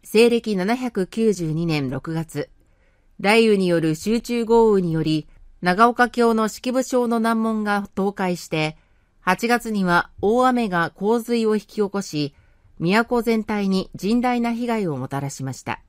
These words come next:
日本後記にはこのように記されています。延暦十一年六月二十二日、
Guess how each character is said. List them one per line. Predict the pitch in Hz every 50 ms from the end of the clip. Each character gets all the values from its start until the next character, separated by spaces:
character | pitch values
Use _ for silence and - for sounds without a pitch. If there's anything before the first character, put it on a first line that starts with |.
| _ _ _ - - - - - _ _ - - - - - - - - - - - - _ - -
日 | 175 180 196
本 | 233 262 262 254
後 | - 269 269 269 254
記 | - 233
に | 220 202 180
は | 170 160 160 156
こ | - 165 156
の | 185 220
よ | 247 262 262 254
う | 233
に | 214 175
記 | - 165 147 165
さ | 160 - -
れ | 170 156
て | - 143
い | 127 120
ま | 117 127 151
す。 | 156 - - - - - - - _ - - - - - - _ _ _ _ _ _ _ _ _ _ _ _ _ _ _ _ _
延 | 214 220 240 233
暦 | 214 208 190 - 175 175 156
十 | - 185 196 202 214
一 | 220 196 - 214 190
年 | 185 170 156 127 - -
六 | 143 151 151 - 208 214
月 | 233 226 233 - 226
二 | 226 226 233 214
十 | - 180 165 156
二 | 143 135 131
日、 | 147 151 143 - - 143 -